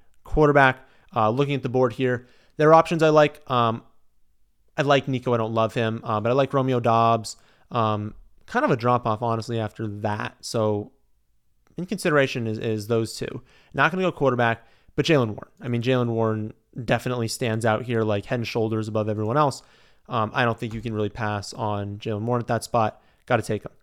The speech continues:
Um, other players that stand out, now that we took him, we got three bench spots left. Tank Bigsby stands out at running back. Uh, we could handcuff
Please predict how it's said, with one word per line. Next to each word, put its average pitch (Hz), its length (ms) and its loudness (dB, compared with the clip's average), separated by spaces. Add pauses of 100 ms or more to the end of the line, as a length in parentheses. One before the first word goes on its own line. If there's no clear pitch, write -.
(340)
Um, 104 340 -2
other 151 180 4
players 143 280 2
that 135 100 -8
stand 131 320 -2
out, 127 300 2
now 117 100 0
that 117 80 -2
we 117 60 -4
took 117 200 -4
him, 139 200 0
we 123 80 -2
got 110 180 -4
three 139 120 -2
bench 123 200 0
spots 120 300 0
left. 123 260 2 (280)
Tank 107 280 -6
Bigsby 160 380 0
stands 147 340 -2
out 135 260 2
at 107 180 -8
running 147 260 -2
back. 135 280 0 (320)
Uh, 117 180 0
we 117 60 -4
could 120 140 -6
handcuff 160 840 -2